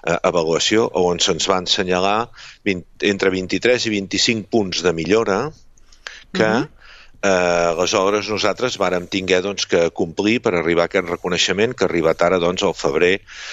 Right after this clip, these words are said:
Speaker 1: del, del dos mil vint-i-u. Ser centre cerca també representa entrar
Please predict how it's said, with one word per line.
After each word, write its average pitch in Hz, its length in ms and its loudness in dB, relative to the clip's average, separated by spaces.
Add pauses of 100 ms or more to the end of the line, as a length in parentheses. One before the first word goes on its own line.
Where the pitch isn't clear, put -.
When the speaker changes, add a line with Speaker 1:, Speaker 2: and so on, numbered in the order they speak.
(160)
Speaker 1:
del, 78 500 2
del 87 160 4
dos 82 200 0
mil 85 200 2
vint-i-u. 71 440 -4 (560)
Ser - 160 2
centre 120 280 2
cerca 117 360 0
també 123 480 0
representa 110 840 0
entrar 113 580 0